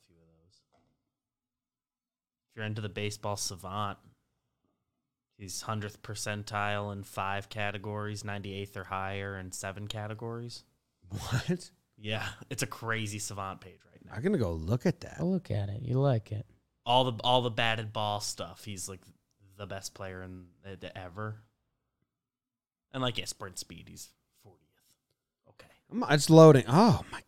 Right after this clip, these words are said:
Speaker 2: God. I'm looking at it now.
Speaker 3: Yeah.
Speaker 1: I haven't looked at it this year, I don't think.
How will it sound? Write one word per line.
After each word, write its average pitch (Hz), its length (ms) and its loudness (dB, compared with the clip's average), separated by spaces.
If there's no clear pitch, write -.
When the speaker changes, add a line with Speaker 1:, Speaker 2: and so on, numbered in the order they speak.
Speaker 2:
God. 147 300 2
I'm 82 140 -4
looking 98 260 -2
at 73 160 -8
it - 80 -12
now. 76 300 -10
Speaker 3:
Yeah. 107 60 -20
Speaker 1:
I 110 60 -10
haven't 107 140 -6
looked 110 200 -10
at 101 140 -14
it - 100 -20
this - 240 -20
year, 92 120 -20
I 92 40 -20
don't - 220 -20
think. - 180 -20